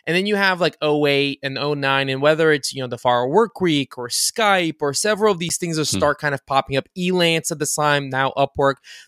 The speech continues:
Speaker 1: these things that start popping up that make it a little bit easier. And I
Speaker 2: Airbnb.
Speaker 1: think that Airbnb, yeah, great, great
Speaker 2: Big one.
Speaker 1: example, Airbnb coming
Speaker 2: Yeah.
Speaker 1: out. So,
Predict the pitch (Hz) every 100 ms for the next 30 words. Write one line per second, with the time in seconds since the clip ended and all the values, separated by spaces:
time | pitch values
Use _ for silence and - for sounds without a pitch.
0 | - 170 - 220 220 185 170 165 156 156
1 | 160 151 135 131 135 156 135 127 127 139
2 | 147 - 151 151 151 165 165 170 143 139
3 | 135 120 107 104 98 92 101 110 135 -
4 | - _ _ - 160 170 165 170 147 190
5 | 143 135 135 139 147 147 - 139 143 92
6 | 139 139 135 135 131 131 135 139 139 135
7 | 135 139 - - - - - - 202 190
8 | 165